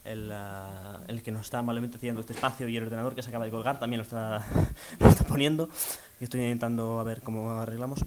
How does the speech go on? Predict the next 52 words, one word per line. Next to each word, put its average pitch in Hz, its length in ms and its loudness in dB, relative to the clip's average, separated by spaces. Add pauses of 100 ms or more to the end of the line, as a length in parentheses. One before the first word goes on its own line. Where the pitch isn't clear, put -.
Em, 113 600 -2 (480)
eh, 113 220 0
se 117 120 -6
quejaba 117 300 0
de 120 80 -2
que 120 60 0
no 117 60 0
se 120 100 -2
pueden 117 240 2
grabar, 113 400 0 (260)
eh, 110 200 -4
parece 107 240 -2
ser 117 140 -4
que 123 100 -6
no, 104 380 -2
no 113 180 0
sé, - 200 -4
eh, 110 220 -4
esto 139 160 0
es, - 100 -8
también 131 280 -2
es - 40 -4
una 156 80 0
curiosidad 120 340 -2
que 151 60 -4
yo 98 100 -4
tengo, 113 240 -4
porque - 320 -8 (460)
él, 123 300 0
él 120 280 4
me 127 140 2
decía 135 260 0
que 135 80 -2
no 123 100 0
se 127 120 -4
podía, 123 580 0
em, 110 320 -2
dentro 117 300 -2
de 123 160 -2
un, 113 180 -2
de 117 160 0
un 117 80 0
dispositivo 120 520 -2
de 120 60 2
entrada 123 280 2
no 139 80 2
se 135 100 -4
podía 127 360 2
elegir, 117 460 -2
como 117 200 -4
por 117 80 -2
ejemplo, 117 580 -2